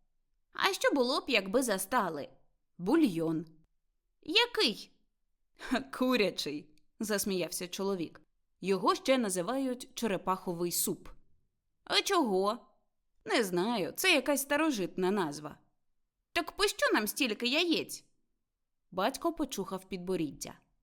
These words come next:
Двадцять четвертий зеніт. Зеніт незалежності України. А, радісно згадав хлопчик і здивовано додав.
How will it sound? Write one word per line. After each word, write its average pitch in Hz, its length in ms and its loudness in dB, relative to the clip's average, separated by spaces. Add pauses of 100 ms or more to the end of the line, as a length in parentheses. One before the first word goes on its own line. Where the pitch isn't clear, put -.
(360)
Двадцять 185 580 -2
четвертий 185 540 -4
зеніт. 180 500 -2 (420)
Зеніт 196 720 0
незалежності 180 880 -2
України. 160 760 -6 (720)
А, 339 800 6 (520)
радісно 185 540 0
згадав 180 360 -4
хлопчик - 600 -6
і 226 200 -2
здивовано 247 560 2
додав. 247 320 -2